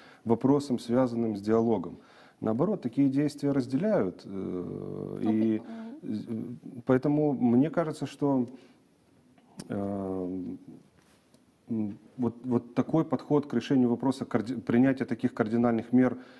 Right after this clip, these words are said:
Speaker 1: может быть, они, по мнению украинских властей, должны привести к подталкиванию к каким-то разговорам или каким-то действиям. Скорее, скорее наоборот, очень жаль, что это произошло.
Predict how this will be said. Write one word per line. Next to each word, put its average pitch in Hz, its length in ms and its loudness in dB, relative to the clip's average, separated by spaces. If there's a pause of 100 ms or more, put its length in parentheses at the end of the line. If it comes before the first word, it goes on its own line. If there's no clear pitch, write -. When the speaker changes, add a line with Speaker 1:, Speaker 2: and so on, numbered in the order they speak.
(140)
Speaker 1:
может 117 280 4
быть, 117 160 2
они, 117 140 4
по 117 120 0
мнению 117 300 4
украинских 117 460 0
властей, 113 340 0
должны 110 300 0
привести 110 480 0
к 107 400 0 (160)
подталкиванию 113 840 2
к 107 60 -12
каким-то 110 440 -2
разговорам 107 600 0
или 107 200 -2
каким-то 113 420 -2
действиям. 135 480 2 (540)
Скорее, 160 460 0
скорее 151 420 2
наоборот, 135 600 2
очень 135 220 2
жаль, 123 220 2
что - 180 -4
это 104 140 -4
произошло. 107 680 -2